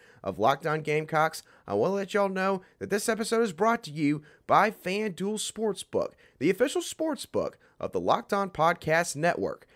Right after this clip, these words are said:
Make every moment more. Visit fanduel dot com slash locked on today to get started.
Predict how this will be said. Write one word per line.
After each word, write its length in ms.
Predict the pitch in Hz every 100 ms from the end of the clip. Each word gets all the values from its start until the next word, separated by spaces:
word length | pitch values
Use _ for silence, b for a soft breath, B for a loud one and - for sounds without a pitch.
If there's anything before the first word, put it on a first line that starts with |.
| b
Make 280 | - 262 302
every 220 | 240 247
moment 300 | 233 226 220
more. 460 | 175 226 143 - - b b
Visit 320 | - 143 185 -
fanduel 540 | 190 233 294 240 254 202
dot 260 | 208 202
com 300 | - 180 180
slash 420 | 180 170 190 -
locked 280 | 190 190 -
on 180 | 185 175
today 540 | 180 185 185 101 104 b b b b -
to 80 |
get 220 | 143 123 -
started. 500 | - 151 95 53